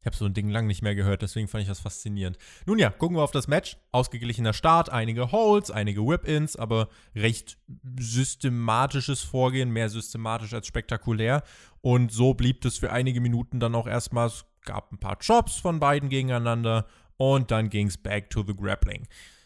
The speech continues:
Es gab eine kurze Dominanzphase von Moxley und dann eine schnell geworkte Phase, da hat man einen Tempowechsel eingearbeitet, der, wie ich fand,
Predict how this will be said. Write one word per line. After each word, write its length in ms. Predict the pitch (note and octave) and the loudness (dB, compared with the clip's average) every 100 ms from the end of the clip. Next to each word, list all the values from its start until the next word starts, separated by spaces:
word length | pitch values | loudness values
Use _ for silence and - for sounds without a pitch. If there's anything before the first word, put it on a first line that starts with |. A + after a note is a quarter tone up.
| _ | _
Es 80 | |
gab 240 | - B2 - | 0 0 0
eine 140 | A2+ | -6
kurze 320 | - C3+ B2+ | 0 0 0
Dominanzphase 720 | B2 A#2 A2 G#2+ A#2+ C3 B2 A#2+ | 2 2 4 2 0 0 2 0
von 180 | A#2 | 0
Moxley 360 | G#2+ B2+ - D#3+ | 2 2 0 -2
und 160 | B2 A#2 | 0 0
dann 240 | A#2+ B2 | 0 0
eine 480 | A2 G#2+ G#2+ G2+ G2 - A2 G2+ | -2 0 2 2 0 -8 -10 -8
schnell 720 | A2 - - A#2 G#2+ A2 D3 | -6 -6 -4 0 2 2 2
geworkte 500 | D#3+ E3+ E3 E3 - | 0 2 2 2 -2
Phase, 340 | D#3 D3+ E3 F3+ | -2 2 2 2
da 80 | |
hat 100 | A#2 | -2
man 100 | A2 | 0
einen 80 | G2 | 0
Tempowechsel 680 | - B2 D3+ D3 D3 - C3+ | 0 -4 -2 -4 -4 -4 -4
eingearbeitet, 840 | A#2+ C#3+ C#3+ B2+ C3+ C#3 C3 B2+ | -2 0 0 0 2 2 0 -4
der, 340 | A#2 A2+ A2 G#2 | 0 2 2 0
wie 140 | A2+ | -4
ich 160 | B2+ - | -4 -2
fand, 360 | C3 A#2+ G#2+ | 0 0 -2